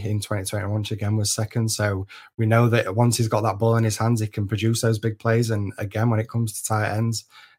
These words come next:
um, that's something that's really exciting in terms of fantasy. And then landing with the Broncos, I mean, as you mentioned, everyone was getting super excited about Albert O. Obviously, the, the opportunity that opened up there when Noah Fant moved to, to the Seahawks, but Dulcich has come in, and to be honest,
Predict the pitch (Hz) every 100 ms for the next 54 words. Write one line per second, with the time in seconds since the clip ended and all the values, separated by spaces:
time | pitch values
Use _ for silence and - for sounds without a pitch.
0 | - 101 98 95 107 - 107 107 104 -
1 | 107 101 90 104 104 110 104 107 98 98
2 | 101 98 - 110 107 107 107 113 120 120
3 | 113 107 113 113 113 113 107 - - -
4 | - 113 110 110 113 110 107 107 104 113
5 | 113 120 110 113 107 127 120 113 - 110
6 | 110 104 107 104 101 107 104 - 101 107
7 | 107 - - - 104 104 107 104 98 101
8 | 104 104 - 113 107 101 107 107 110 107
9 | 107 98 101 104 104 107 107 98 104 101
10 | - 107 101 101 - _ - 107 107 -
11 | 117 113 117 117 - - 107 - _ -
12 | 117 120 135 - 113 - 117 123 120 -
13 | 120 120 127 131 -